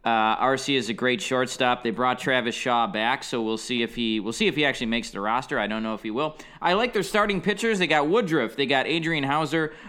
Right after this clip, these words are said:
um, Corbin Burns. Uh, you know, I think, you know, behind a, behind a better defense, these guys are gonna, uh, have, you know, good years. They've still got Hader.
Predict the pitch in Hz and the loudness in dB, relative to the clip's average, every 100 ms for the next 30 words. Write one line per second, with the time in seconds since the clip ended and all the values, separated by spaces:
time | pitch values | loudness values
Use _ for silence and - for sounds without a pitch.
0 | - 131 127 120 165 185 165 131 104 143 | -4 0 0 0 0 0 0 -2 0 0
1 | 170 185 180 - - _ _ 131 127 123 | 0 -2 -4 -10 -20 _ _ 2 4 6
2 | 120 120 120 143 135 123 117 135 165 139 | 4 2 0 0 2 2 2 0 0 -4
3 | - 135 123 127 123 135 143 131 120 113 | -2 -2 0 0 0 0 0 0 2 2
4 | 113 123 147 139 113 135 131 107 131 131 | 0 -2 -2 -2 0 0 0 0 -2 0
5 | 165 160 160 - - - - 127 123 131 | 0 0 -4 -12 -18 -12 -6 -4 0 2
6 | 139 117 120 127 120 113 113 - - 113 | 2 0 -2 0 0 2 0 -4 -4 0
7 | 107 113 139 120 98 131 117 107 160 151 | 0 2 0 0 -6 -4 -2 0 0 -2
8 | 113 135 160 160 147 - - 120 - 175 | 0 0 2 0 -2 -10 -14 -12 -6 -2
9 | 147 123 127 151 156 160 | 0 0 0 2 2 0